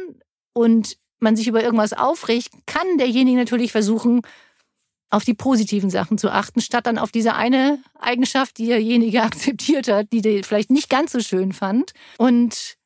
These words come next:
wir sind nicht perfekt und wir haben alle irgendwelche Verhaltensweisen oder Eigenheiten, die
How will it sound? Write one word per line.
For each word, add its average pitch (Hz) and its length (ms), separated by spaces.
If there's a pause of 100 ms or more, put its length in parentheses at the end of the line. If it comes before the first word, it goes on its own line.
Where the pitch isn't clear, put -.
(140)
wir 269 140
sind 294 260
nicht 302 200
perfekt 165 560
und 214 120
wir 226 140
haben 254 140
alle 220 500 (380)
irgendwelche 214 840
Verhaltensweisen 208 1000
oder 196 240
Eigenheiten, 202 840
die 208 520